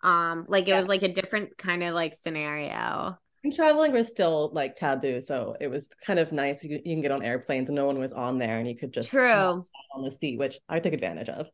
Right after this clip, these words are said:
Speaker 1: And it was way cheaper. And, like, right before the pandemic in November of twenty nineteen, we went to Paris and walked around like a bunch of goths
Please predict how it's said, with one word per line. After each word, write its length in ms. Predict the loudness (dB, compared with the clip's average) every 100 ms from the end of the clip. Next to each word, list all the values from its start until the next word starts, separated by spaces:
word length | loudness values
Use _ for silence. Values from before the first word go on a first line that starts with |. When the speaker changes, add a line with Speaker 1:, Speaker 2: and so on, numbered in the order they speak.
| 0
Speaker 1:
And 120 | 4
it 60 | 4
was 180 | 4
way 380 | 2 2 4 2
cheaper. 520 | 0 -2 0 0 0 2
And, 180 | 2 4
like, 280 | 6 6 2 -2
right 260 | 2 2
before 340 | 2 2 2 2
the 120 | 2
pandemic 540 | 0 2 2 2 2
in 100 | 2
November 440 | 2 4 4 4 2
of 100 | 2
twenty 280 | -2 0 2
nineteen, 680 | 0 -2 -2 -2 0 -2 -2
we 300 | 0 4 4
went 220 | 2 0
to 100 | -4
Paris 680 | 4 6 8 6 2 0 -4 -20 _ _ _ _ 4
and 180 | 6 10
walked 280 | 10 10 8
around 260 | 6 6
like 140 | 4 2
a 60 |
bunch 240 | 4 2 2
of 120 | 4
goths 320 | 8 6 4